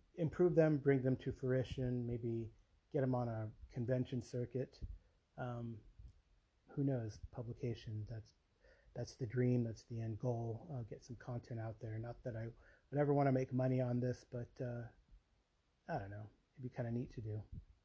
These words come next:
Um, anyway, I also played in three games, and they were really fun.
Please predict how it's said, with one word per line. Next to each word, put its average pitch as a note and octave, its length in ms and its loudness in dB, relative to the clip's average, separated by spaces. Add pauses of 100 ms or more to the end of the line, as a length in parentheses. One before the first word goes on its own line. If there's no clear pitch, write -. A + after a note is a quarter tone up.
(500)
Um, A#2+ 240 -4 (100)
anyway, D3 480 6 (880)
I C#3 60 0
also C3 240 0
played D3 240 4
in C#3+ 80 4
three D#3 220 2
games, A#2+ 500 2
and B2 220 -4
they C3 120 0
were B2 140 -2
really C3+ 460 0
fun. B2 520 -2